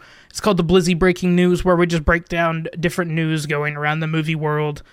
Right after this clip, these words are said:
Um, we talk about it real quick. We don't spend too much time on it, but we just talk about some breaking news, whether it's a new trailer, whether it's, you know, breaking news about a movie, about an actor that's maybe in a superhero movie,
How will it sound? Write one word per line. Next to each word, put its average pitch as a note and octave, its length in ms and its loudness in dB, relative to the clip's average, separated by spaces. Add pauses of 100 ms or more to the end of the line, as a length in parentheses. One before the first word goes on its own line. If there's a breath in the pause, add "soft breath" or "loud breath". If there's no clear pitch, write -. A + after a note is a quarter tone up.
(320 soft breath)
Um, C#3 420 -2
we D3+ 80 -6
talk D3 260 0
about C#3+ 240 -4
it D3 60 -2
real D3 220 -6
quick. D3 300 -4
We F3 60 4
don't D#3+ 160 -2
spend D3 260 -8
too E3+ 100 -4
much D3+ 220 -6
time D#3 300 -2
on D#3 140 -2
it, D#3+ 240 -6
but A#3+ 220 4 (340 loud breath)
we A#3+ 80 -4
just G#3 160 -2
talk G#3 160 4
about F#3+ 200 2
some F#3 140 -2
breaking F3 300 0
news, F3 200 0
whether D#3+ 200 0
it's D#3+ 140 -2
a D#3+ 40 -2
new D#3 140 -4
trailer, E3 480 2
whether D3 280 -2
it's, - 360 -6
you D#3+ 100 -6
know, C#3 320 -8 (140)
breaking D3+ 300 -4
news D3+ 180 -4
about D3 180 -2
a C#3+ 60 -4
movie, F#3 480 4
about D3+ 240 2
an D3 80 0
actor E3+ 420 2
that's E3 240 0
maybe E3+ 300 -2
in E3+ 100 -4
a E3 60 0
superhero E3+ 480 -2
movie, E3+ 520 -4